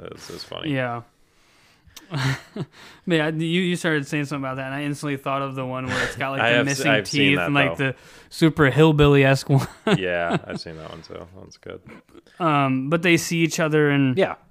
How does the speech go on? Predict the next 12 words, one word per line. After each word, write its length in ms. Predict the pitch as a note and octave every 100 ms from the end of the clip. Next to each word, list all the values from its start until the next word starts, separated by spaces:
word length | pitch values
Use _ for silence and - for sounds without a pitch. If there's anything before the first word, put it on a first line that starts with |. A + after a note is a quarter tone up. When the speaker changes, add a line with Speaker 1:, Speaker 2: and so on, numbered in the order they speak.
| _ _ _ _ _ - -
Speaker 2:
start 320 | - D#3+ C#3+
laughing, 600 | C3+ C3 B2+ - B2+ B2 B2
and 280 | A#2+ A#2+ C3
we 100 | B2+
see 380 | - C3+ C3
Merry 320 | C3 C3 B2+ B2
and 100 | A#2
Pippin 320 | D3 C3 B2+
come 240 | - B2+
in, 320 | B2 B2 B2
and 220 | A#2+ A#2 A#2
Speaker 1:
Yep. 220 | D3